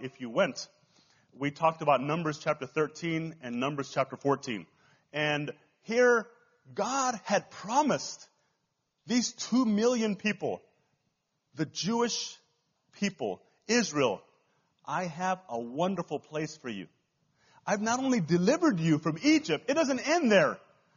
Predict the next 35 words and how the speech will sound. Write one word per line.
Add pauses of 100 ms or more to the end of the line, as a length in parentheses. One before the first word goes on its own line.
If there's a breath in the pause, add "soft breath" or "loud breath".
(100)
"I've
not
only
baptized
you
through
the
Red
Sea," (160)
it
doesn't
end
there, (280 soft breath)
"but
I
have (420)
promised
land
for
you, (460 soft breath)
the
mel-,
the,
the
land
of
milk
and
honey. (160 loud breath)
I
have
wonderful
things
for
you."